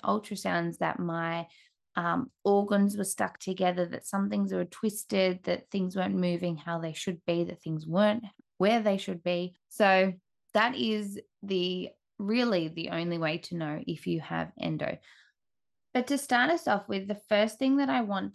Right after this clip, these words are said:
to go through are the symptoms, because if it takes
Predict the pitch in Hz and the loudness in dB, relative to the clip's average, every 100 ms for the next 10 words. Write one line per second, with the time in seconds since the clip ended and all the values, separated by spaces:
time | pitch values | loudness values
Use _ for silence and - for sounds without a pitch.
0 | - 202 190 185 190 190 196 190 190 214 | -6 -2 0 0 -2 -4 0 2 2 0
1 | - 170 151 156 - 180 180 185 180 - | -6 -6 -4 -4 0 0 2 0 -2 -4
2 | 170 156 - - 190 196 190 208 196 196 | -4 -4 -6 -6 -2 -2 0 4 4 4
3 | 190 - - - _ - - 254 339 - | -2 -14 -20 -20 _ -10 -8 -2 -2 0
4 | 240 - - - - - | 0 0 -2 -8 -14 -14